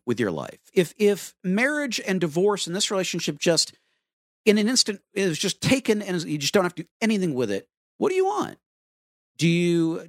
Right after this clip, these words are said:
to, to reference Matt's answer to the last question, do you wanna move to Brazil? Do you wanna take up figure skating? Do you wanna start a new business? Do you want to,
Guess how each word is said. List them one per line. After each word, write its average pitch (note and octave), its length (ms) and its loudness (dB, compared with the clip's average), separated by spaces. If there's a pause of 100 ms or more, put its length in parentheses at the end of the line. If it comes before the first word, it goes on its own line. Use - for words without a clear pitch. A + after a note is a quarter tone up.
to, E3 220 2
to D3+ 540 -2
reference F#3 480 0
Matt's F#3 320 -4
answer G3 260 -2
to F3 80 -4
the F3+ 40 0
last F#3 180 0
question, C#3+ 280 -4
do B2 80 -4
you C#3 60 2
wanna C#3+ 140 0
move D#3 160 -2
to D3 80 -6
Brazil? D#3+ 440 0 (680)
Do C3+ 80 4
you D3 280 4
wanna C#3+ 800 0
take C#3+ 180 -2
up F3+ 220 -2
figure A3 200 0
skating? C#4 420 -2
Do E3 100 -2
you D#3+ 100 4
wanna D3+ 540 0
start F#3 240 0
a F#3+ 40 -4
new F#3 140 -2
business? C4+ 560 0
Do D#3 160 -4
you D#3 220 2
want E3 340 -2
to, D3 540 0